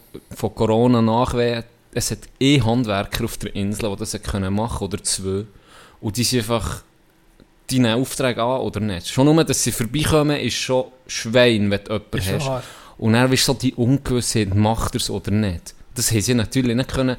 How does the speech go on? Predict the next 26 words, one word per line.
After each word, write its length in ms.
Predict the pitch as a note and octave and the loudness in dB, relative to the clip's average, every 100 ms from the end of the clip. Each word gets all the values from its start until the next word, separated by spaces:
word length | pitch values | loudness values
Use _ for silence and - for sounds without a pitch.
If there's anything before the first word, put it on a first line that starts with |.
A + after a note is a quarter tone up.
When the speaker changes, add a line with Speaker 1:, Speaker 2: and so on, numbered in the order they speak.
| - | -6
Speaker 1:
Sie 160 | - D3+ | 0 2
haben 60 | |
schon 220 | B2+ D3 B2+ | 4 4 4
hure 280 | D#3 D3 | 4 4
gut 360 | C#3 D3+ D3+ - | 4 0 -2 -8
vorausgeplant 920 | - C3 C3+ D3 - C3 C3 C#3 C#3 B2+ | -2 0 2 0 -2 0 4 4 2 -2
und 120 | G#2+ | -6
budgetiert, 720 | A#2+ A2+ - A2+ C#3+ D#3+ D#3+ - - - - | -6 -6 -6 -2 2 2 0 -12 -20 -20 -8
aber 220 | - A2 B2 | -2 2 2
dann 140 | B2+ | 2
kommen 300 | B2 A2 G#2+ | 2 0 0
Materialkosten, 920 | G2+ - A2 A2 A2+ - A2+ - A2 | -2 -2 -2 -2 -4 -8 -8 -8 -8
die 60 | G#2+ | -6
viel 140 | A#2 | -6
teurer 340 | G2+ - G#2+ G#2+ | -6 -6 -4 -4
sind 220 | - G2 | -6 -6
worden. 200 | G2+ G2+ - - - - | -8 -8 -14 -20 -20 -2
Hey, 220 | A2+ A2 | 2 4
dann 140 | A2+ A2 | 6 6
haben 180 | A2 | 4
die 280 | G2+ A#2 A#2+ A#2+ - | 2 0 0 -2 0
Möbel 480 | A#2+ A2+ B2 - B2+ A#2 | 4 6 4 2 0 0
liefern 360 | G2 E2+ - F2 | -4 -8 -10 -12
lassen. 120 | E2 - | -12 -10
Und 100 | - | -4
s-, 200 | G#2+ - | -2 -2